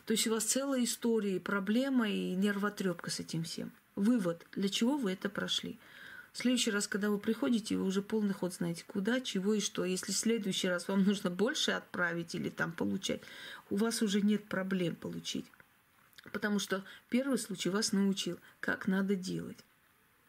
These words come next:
Это относится к любому событию в нашей жизни. Раз и навсегда для себя решите, эта проблема мне дана для чего-то, я что-то должна с этого понять.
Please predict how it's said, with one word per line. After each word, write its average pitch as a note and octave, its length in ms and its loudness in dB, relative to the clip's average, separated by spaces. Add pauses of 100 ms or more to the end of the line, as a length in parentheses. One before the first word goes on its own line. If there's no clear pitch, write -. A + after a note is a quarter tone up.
(600)
Это A3+ 200 -2
относится A#3+ 360 0
к A3+ 100 -2
любому G3 580 2 (520)
событию G#3 600 0
в F3+ 60 0
нашей F#3+ 340 2
жизни. E3+ 460 -4 (420)
Раз A3 240 2
и - 20 6
навсегда G#3 500 2
для A#3 160 0
себя G#3 300 2
решите, G3+ 520 0 (320)
эта G3 180 -2
проблема G#3 520 2
мне F#3+ 180 4
дана F#3+ 300 0
для F#3 180 -2
чего-то, E3+ 420 -2
я F3 160 -4
что-то F#3+ 280 -2
должна F3+ 360 -2
с G#3 140 -2
этого F3 420 -4
понять. F#3 600 -2